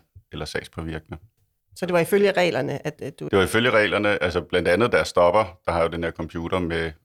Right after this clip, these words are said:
Speaker 1: ufattelig mange mails på. Nu kigger jeg på Marie Nyhus, fordi hun var faktisk min presserådgiver, der var derinde. Øh, hvad hedder det, øh, at,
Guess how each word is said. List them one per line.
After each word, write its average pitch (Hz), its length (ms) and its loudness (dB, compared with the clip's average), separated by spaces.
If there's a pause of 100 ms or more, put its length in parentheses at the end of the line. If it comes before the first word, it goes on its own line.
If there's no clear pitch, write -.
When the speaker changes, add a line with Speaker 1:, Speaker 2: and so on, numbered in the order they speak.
Speaker 1:
ufattelig - 480 -4
mange 85 200 0
mails 82 220 -4
på. 85 100 -14
Nu 82 100 -8
kigger 82 300 -2
jeg 85 100 0
på 92 120 -4
Marie 82 280 -2
Nyhus, 90 360 -6
fordi 90 140 -10
hun 87 100 0
var 82 60 0
faktisk - 260 -2
min 87 140 -4
presserådgiver, 85 640 -6 (200)
der - 60 -6
var 82 140 -2
derinde. 87 260 -6 (600)
Øh, 92 260 4
hvad 90 140 0
hedder 85 240 -2
det, 82 400 -4
øh, 80 240 -2 (680)
at, 92 120 2